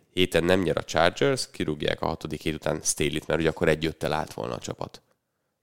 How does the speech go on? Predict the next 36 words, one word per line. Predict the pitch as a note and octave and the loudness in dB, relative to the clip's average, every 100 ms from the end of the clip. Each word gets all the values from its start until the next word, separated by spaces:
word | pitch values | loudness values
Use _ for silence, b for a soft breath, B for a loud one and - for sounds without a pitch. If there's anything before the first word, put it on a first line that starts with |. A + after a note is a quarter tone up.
| _ | _
Tehát | - G1+ | -10 -4
ezt, | - | -4
ezt | - - | -2 -4
mondtam. | - A#1 - A1+ | -4 -6 -6 -8
Ugye | - F2+ | 4 6
ezzel | G#2+ F#2+ | 8 6
most | E2 E2 - | 6 2 0
már | D#2+ D#2 - - _ - | 2 2 0 -6 _ -12
így | D#2 D#2 D#2 - _ | -6 -6 -8 -14 _
egy | F2+ F2 | -2 0
része | D#2 - D#2+ | 0 0 2
megvan, | F#2 A#2+ C3 C3 - - - _ _ _ | 2 2 2 2 -2 -12 -20 _ _ _
ha | - | -14
a | |
következő | F2+ G2+ E2+ E2+ D#2+ | 2 4 4 0 -2
héten | D#2+ D#2+ - D#2+ | -2 -2 -2 -2
nyer | D#2 D#2 | 0 -2
a | |
Chargers, | - E2 D#2 D2+ D#2 D#2 - b b b b b b - | 0 0 0 2 0 0 -4 b b b b b b -8
ami | D2+ D#2 | -6 -2
egyébként | D#2+ D#2 D#2 - D#2+ D#2 | -2 -2 -6 -6 -6 -4
azért | D#2 D#2 D#2 D#2 | -6 -2 0 0
nem, | D#2+ D#2+ E2 E2+ | -2 0 -2 -2
nem | E2+ E2 | 0 -2
egy | D#2+ | 0
földtől | F2 D#2+ E2+ | 4 4 4
elrugaszkodott | D#2+ D#2+ D#2 - F2 F2 | 2 2 0 -2 -2 2
dolog | G2 E2 | 4 6
a | D#2+ | 6
Raiders | D#2+ D#2 D2 - | 4 2 0 2
ellen, | D#2+ F2+ G2 | 4 4 4
akkor | F2+ - F2+ | 0 2 0
ez | E2+ | 4
kettő-kettő, | F#2+ - E2 E2+ - D#2+ | 2 0 -2 -2 -2 -2
és | - | -2
utána | D#2+ F2+ D#2+ E2 | -4 -4 0 -2